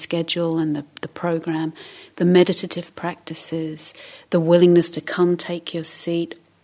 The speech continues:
orient behind an intention for mindfulness. Lean on these things, and he named many others. Lean on these things because these will help you let go. They in themselves are not things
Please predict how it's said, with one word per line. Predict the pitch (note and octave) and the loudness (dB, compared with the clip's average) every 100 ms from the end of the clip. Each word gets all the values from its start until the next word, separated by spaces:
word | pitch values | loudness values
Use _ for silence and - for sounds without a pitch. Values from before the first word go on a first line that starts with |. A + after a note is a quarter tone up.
| - | -4
orient | F3+ F3+ F3+ F#3 - | 2 4 6 4 2
behind | F3 F3 E3+ | -2 2 2
an | E3 | 2
intention | D#3+ D#3 - F3+ F3 - E3 E3+ - _ _ _ _ _ _ _ | -2 -2 -2 -2 0 -2 -2 -6 -10 _ _ _ _ _ _ _
for | - E3+ | -2 2
mindfulness. | D#3+ D#3 D#3 - D#3 D3+ D3+ - - - - | 2 2 -4 -6 -6 -6 -8 -12 -14 -20 -6
Lean | F#3+ A3 C4 | 0 4 4
on | C4 B3 | 4 4
these | A3+ A3+ A3+ - | 2 0 -2 -6
things, | D3+ C#3 D3 G#3+ - - - _ _ _ - | -8 -10 -10 -10 -10 -12 -12 _ _ _ -6
and | D#3+ | 0
he | F3 | 2
named | E3 D#3+ D#3 | 2 0 0
many | E3 D#3 D#3+ | -2 -2 -4
others. | D3 C#3+ D#3 - - _ | -6 -10 -12 -14 -18 _
Lean | F#3+ G#3 B3+ | 2 6 6
on | C4+ A#3+ | 6 4
these | A3 G#3 | 2 -2
things | - F3 - - - | -2 -2 -4 -16 -12
because | F3+ F#3+ E3+ | -8 -6 -4
these | - A3 A3 | -2 -2 -2
will | A#3+ | -6
help | G3+ - G3+ G3+ - | -8 -6 -6 -8 -10
you | F3 | -12
let | E3+ E3 - | -10 -12 -12
go. | F3 D#3+ D#3 _ _ _ _ _ _ _ _ _ _ _ - - - - | -14 -12 -16 _ _ _ _ _ _ _ _ _ _ _ -16 -12 -12 -8
They | E3+ F#3 A3+ | 4 6 8
in | C4+ B3+ | 10 10
themselves | A#3 A3 - B3+ C4 F3+ E3 - - | 8 6 2 2 0 -2 -2 -4 2
are | G3 | 4
not | G3 G#3 - | 4 2 -2
things | - A3+ A3+ G#3 F3 E3+ | -2 2 4 4 0 -2